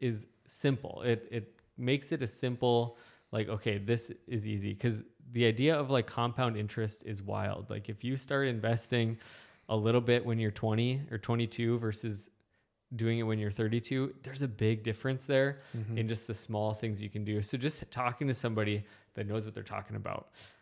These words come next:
Speaker 1: Um, but that brings us to our last point. So our fifth tip is lean into your life. Lean into your life. Um, I think for this one, it's a summary. It's kind of to put a bookend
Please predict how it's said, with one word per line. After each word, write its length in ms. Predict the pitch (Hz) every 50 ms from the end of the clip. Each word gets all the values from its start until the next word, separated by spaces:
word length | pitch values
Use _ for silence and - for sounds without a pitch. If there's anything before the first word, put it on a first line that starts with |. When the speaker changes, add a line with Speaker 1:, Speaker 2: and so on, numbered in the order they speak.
| _ _ _
Speaker 1:
Um, 280 | 104 104 101 101 101 101
but 80 | 101 120
that 140 | 135 156 165
brings 260 | 175 160 165 160 160
us 180 | 160 151 151 -
to 180 | - - 143 139
our 160 | - 123 120
last 600 | 110 110 110 104 101 104 107 113 110 - - - - _
point. 480 | - - 135 131 131 110 101 - - - - - _ _ _ _
So 240 | - - 127 117 113
our 120 | 113 113
fifth 380 | - - - 156 156 - - -
tip 300 | - 147 123 113 - -
is 400 | 123 123 120 113 113 117 120 127 -
lean 380 | 120 117 120 135 147 156 156 156
into 520 | 127 127 117 110 - - 135 131 131 131 -
your 180 | 117 117 110 104
life. 560 | 107 110 120 123 110 101 - - - - _ _ - - - - - - _ _ _ _ _
Lean 280 | 110 113 123 135 139
into 240 | 147 143 135 - 135
your 160 | 127 123 117
life. 480 | 110 110 107 104 104 101 101 - - - - -
Um, 440 | 113 110 107 104 101 104 107 104 - _ _ _ _ -
I 80 | 123 117
think 380 | - 156 151 147 - - - _
for 140 | _ - 151
this 300 | 135 120 117 113 - -
one, 380 | 127 120 117 113 110 110 110 104 104 - _ _ _ _ _ _ _ _ _ _ _ _ - - _ - - - _ _ _ _ - 117 - - - - - _ _ _ _ _
it's 180 | 131 123 - -
a 60 | 131
summary. 640 | - - - 123 117 123 131 131 131 131 131 131
It's 180 | 127 131 - -
kind 220 | - - 123 120
of 120 | 123 120 -
to 100 | - 120
put 160 | - 127 117
a 40 | 110
bookend 580 | 101 117 117 113 - 127 120 117 117 113 123